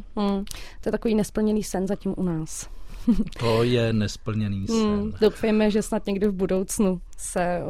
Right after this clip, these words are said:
Speaker 1: to trošku změní. Tak, ale abychom to nezamluvili, hmm, české soubory divadelní, alespoň tady já znám alespoň Hradecký drák, Buchty a loutky, přijedou i letos?
Speaker 2: Samozřejmě,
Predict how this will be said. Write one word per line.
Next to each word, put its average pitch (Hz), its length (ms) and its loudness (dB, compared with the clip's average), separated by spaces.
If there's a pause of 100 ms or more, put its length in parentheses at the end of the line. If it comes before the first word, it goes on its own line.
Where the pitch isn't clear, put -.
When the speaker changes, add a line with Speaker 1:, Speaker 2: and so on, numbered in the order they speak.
Speaker 1:
to 190 120 -4
trošku - 300 -4
změní. 190 380 2 (380)
Tak, 180 200 -4
ale 214 120 0
abychom 320 280 2
to 415 100 2
nezamluvili, 185 1000 2
hmm, 165 460 0
české 269 680 0
soubory 208 440 0
divadelní, 220 840 2
alespoň 208 320 -2
tady 240 160 0
já 208 160 0
znám 226 320 0
alespoň 202 540 -2
Hradecký 160 720 -2
drák, 151 540 -2 (260)
Buchty - 400 -4
a 214 80 -4
loutky, 202 600 -2
přijedou 233 320 2
i 190 80 -4
letos? 349 460 -4 (360)
Speaker 2:
Samozřejmě, 120 680 2